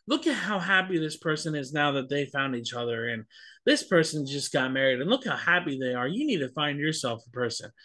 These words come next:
You need to find yourself a significant other to be happy. Guys, there's people in relationships that are completely miserable, that stay together because of the kids, that stay together because they feel trapped,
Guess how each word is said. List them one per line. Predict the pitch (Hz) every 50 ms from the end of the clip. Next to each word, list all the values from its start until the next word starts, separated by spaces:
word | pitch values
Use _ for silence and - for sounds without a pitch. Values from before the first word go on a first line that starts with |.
| - - - _ -
You | 180 226
need | 220 190
to | 156 139
find | - - 165 165 170 156 156
yourself | 165 175 180 180 160 147 143 139
a | 135
significant | - - 147 135 143 139 135 131 131 123 127 127
other | 123 123 123 123
to | 120 120
be | 123 120
happy. | 117 127 139 143 135 - 90 - _ _ _ _ _ _ -
Guys, | 165 160 147 131 - - - - - _ _ _ _ _ _
there's | - 165 208 247 -
people | - 254 247 226 208 202
in | 196 196
relationships | 180 170 170 185 196 190 - 165 156 - 180 190 185 -
that | 190 170
are | 165
completely | 160 - 175 160 170 185 202 190 185 175
miserable, | 165 190 247 302 285 285 202 160 120 92 - _ _ _ _ _ _ _ _ _ _ _ _ _ _ _ _ _ _ -
that | 160 160 165 165
stay | - - - 190 190 190
together | 202 190 180 190 202 208 190
because | 175 165 185 165 180 185 180 180
of | 196 190 185
the | 170 165
kids, | 160 - 190 208 190 147 127 131
that | 143 156 147 -
stay | - - 180 175
together | 180 180 175 175 180 185 175
because | 165 147 143 151 151 156
they | 165 165 160
feel | - 185 175 160
trapped, | 151 - - 151 165 160 143 -